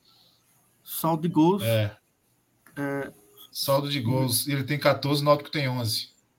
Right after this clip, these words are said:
Speaker 1: É.
Speaker 2: É bem difícil o Náutico ganhar essa segunda vaga, viu?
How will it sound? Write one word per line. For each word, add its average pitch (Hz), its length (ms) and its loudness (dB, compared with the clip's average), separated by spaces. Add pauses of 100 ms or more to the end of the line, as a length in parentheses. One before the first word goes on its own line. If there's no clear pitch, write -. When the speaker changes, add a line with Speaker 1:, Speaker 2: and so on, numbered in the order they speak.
(220)
Speaker 1:
É. 156 240 0 (2500)
Speaker 2:
É 156 120 -4
bem 240 160 -6
difícil 180 420 2
o - 20 0
Náutico 151 280 4
ganhar 147 160 4
essa 135 160 2
segunda 131 320 0
vaga, 104 300 -2
viu? 113 160 -6